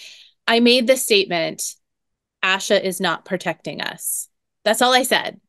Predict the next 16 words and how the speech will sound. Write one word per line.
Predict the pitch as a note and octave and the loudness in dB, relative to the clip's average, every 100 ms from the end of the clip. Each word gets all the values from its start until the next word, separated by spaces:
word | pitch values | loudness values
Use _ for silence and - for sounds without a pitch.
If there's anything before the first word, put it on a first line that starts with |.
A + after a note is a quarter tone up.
| - | 0
I | G#3 | 0
was | G3+ | 0
talking | A3+ A3+ B3 A#3+ | -2 0 0 -2
about | A3+ A3 A3 - | 0 2 0 -2
C | - A3+ | -6 -6
E | A#3 A#3 G#3+ | -6 -2 0
Us | G3 G3 G3 | 2 0 -4
and | F#3 | -6
this | F#3 - | -6 -4
whole | A3 A3 | 2 4
idea | G#3+ G#3 G#3 G3 G3 | 4 2 0 0 0
of | G3 | -2
them | G3 F#3+ | -4 -4
not | F#3 F3+ - | -2 -4 -4
being | G3 G3 F#3+ | -6 -4 -2
vetted | F3 E3 E3 E3 E3 | -2 0 0 0 -4